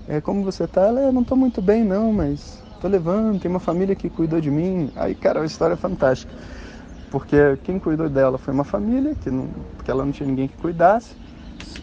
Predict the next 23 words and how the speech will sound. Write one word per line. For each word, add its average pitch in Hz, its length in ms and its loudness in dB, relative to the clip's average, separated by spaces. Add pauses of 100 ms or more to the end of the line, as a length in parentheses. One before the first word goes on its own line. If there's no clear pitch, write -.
E 156 160 2
aí 180 360 0
a 160 100 0
menina 190 460 2
da 175 120 0
família, 151 640 -2 (460)
que 123 80 -6
tava 120 280 -2
cuidando 117 380 -2
dela, 123 240 2
na 113 100 -6
verdade, 113 500 -2
devia 117 320 -4
ter, 117 180 -2
assim, 107 460 -6
uns, - 280 -16 (380)
mais 208 140 -4
ou 190 60 -2
menos, 139 160 0
eh, 131 200 0 (420)
uns 120 140 -4
vinte 147 320 -2
anos 156 420 -2